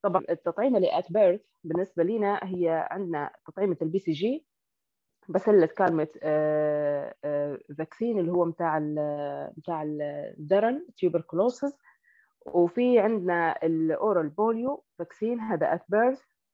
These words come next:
وفي عندنا الهيباتيتس بي فاكسين، تو بعدين نعطوا عليهم تفاصيل، بس إحنا نبغى نشوفوا الجدول مبدئيًا.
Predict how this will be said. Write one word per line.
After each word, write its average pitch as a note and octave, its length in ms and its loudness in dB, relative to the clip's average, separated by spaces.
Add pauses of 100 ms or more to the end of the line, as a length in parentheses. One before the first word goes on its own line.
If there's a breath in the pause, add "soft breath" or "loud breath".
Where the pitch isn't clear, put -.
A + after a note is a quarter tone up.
وفي A#3 260 -4
عندنا G3+ 220 0
الهيباتيتس F#3+ 800 -4
بي E3+ 200 0
فاكسين، D#3+ 460 -4
تو G#3 200 0
بعدين F#3 380 0
نعطوا F#3 260 -4
عليهم F3+ 180 -2
تفاصيل، C#3+ 480 -8 (120)
بس F#3 160 -4
إحنا G#3 220 -6
نبغى F3+ 200 -2
نشوفوا G#3 400 -2 (380 soft breath)
الجدول E3 440 0
مبدئيًا. D3+ 520 -2